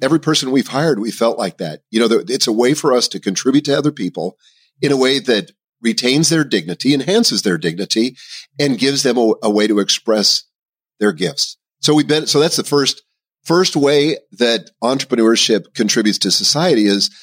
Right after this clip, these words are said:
the communities that we live in benefit from the jobs that we provide and the growth that we produce. In fact, I would say it's a moral imperative that we grow.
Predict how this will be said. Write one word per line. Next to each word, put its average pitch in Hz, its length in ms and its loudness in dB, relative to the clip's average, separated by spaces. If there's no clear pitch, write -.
the 120 100 0
communities 185 600 2
that 160 100 0
we 135 160 2
live 120 280 2
in 85 300 -2
benefit 151 640 0
from 107 160 0
the 98 80 2
jobs 117 480 0
that 101 120 -2
we 107 120 0
provide 98 640 0
and 214 320 4
the 202 80 4
growth 101 520 0
that - 100 2
we 311 120 2
produce. 233 320 0
In 101 60 -2
fact, 151 200 0
I 156 60 4
would 190 160 4
say 135 160 2
it's 117 140 0
a 104 40 0
moral 165 640 2
imperative 104 760 0
that 117 100 0
we 98 160 -2
grow. 87 400 -4